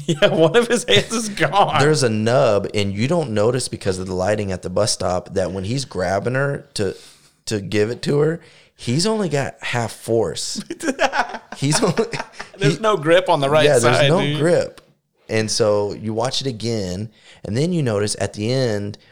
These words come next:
Speaker 2: when he shoots that massive load, whenever she falls down, it flies up and lands on her back. And then at the end of the,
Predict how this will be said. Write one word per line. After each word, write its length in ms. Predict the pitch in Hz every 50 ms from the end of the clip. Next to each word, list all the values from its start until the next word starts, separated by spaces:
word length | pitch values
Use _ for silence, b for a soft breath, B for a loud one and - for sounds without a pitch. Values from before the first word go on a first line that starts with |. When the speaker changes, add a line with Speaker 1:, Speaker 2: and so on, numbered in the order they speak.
| b b b
Speaker 2:
when 120 | - 90
he 100 | 95 120
shoots 320 | 123 - - 147 151 147 -
that 180 | 147 143 110
massive 540 | 85 98 101 107 113 117 - 120 107 95 90
load, 420 | 95 101 101 107 120 117 110 98 95
whenever 380 | 95 98 95 98 98 98 98
she 220 | 92 - - - 104
falls 400 | 95 - - 98 101 104 98 87
down, 440 | 92 98 98 104 104 101 95 92 - - -
it 100 | 113 107
flies 380 | - - 143 147 147 143 131
up 200 | 131 127 127 -
and 140 | - 95 95
lands 260 | 98 98 104 110 110
on 120 | 107 104 104
her 80 | 98 92
back. 600 | - - 92 95 92 85 80 - - _ - B B B B B B B
And 200 | - - 95 98
then 380 | 101 107 110 110 107 104 104 - - _
at 140 | 92 90 -
the 240 | - 87 92 101 123
end 220 | 143 156 147 131
of 180 | 110 104 98 -
the, 240 | 85 85 90 -